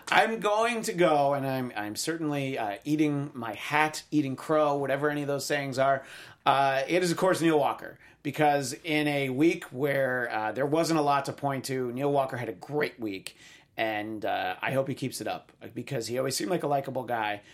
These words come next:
when they were in Pittsburgh. You could see how much the fans in Pittsburgh loved this guy, how they, you know, they wished that they still had him to cheer for every day. So, uh, good job, Neil Walker. You're my player of the week. Melissa?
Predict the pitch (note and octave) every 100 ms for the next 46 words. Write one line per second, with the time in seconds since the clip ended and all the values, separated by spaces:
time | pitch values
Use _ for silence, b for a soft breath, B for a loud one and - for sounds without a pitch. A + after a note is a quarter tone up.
0 | B B A#2 A#2 C3 A#2+ A#2 A#2 B2 B2+
1 | B2+ B2 C3+ B2 A#2+ A2+ A#2+ B2+ C3 -
2 | B2+ B2 A#2 A#2+ A2 G2+ G2 - A2+ A2
3 | G#2 G2+ F#2+ G2+ - A2 G2 F2+ G2 A2
4 | A2 A2+ A2 - G#2+ G2+ F#2+ F#2+ G2+ A2
5 | G2+ G2 G2 - b b D3+ C3 G#2+ b
6 | b b _ C3 C3 A2+ G#2 G#2+ C3 -
7 | - - - - B2+ B2 B2 A#2+ - B2+
8 | A#2 A#2 A2+ B2 B2+ B2+ A#2+ B2+ - A2
9 | - G#2 F#2 F#2 F2+ F2 F2 b - -
10 | A#2+ B2 A2 G#2 G2+ G2+ C3 F3+ F3+ D#3
11 | D3 C3 B2 A#2 A#2+ A2+ A2+ G#2+ A#2 A#2+
12 | G#2+ B2+ C3 - B B B B B _
13 | - F3+ F#3+ G2 G#2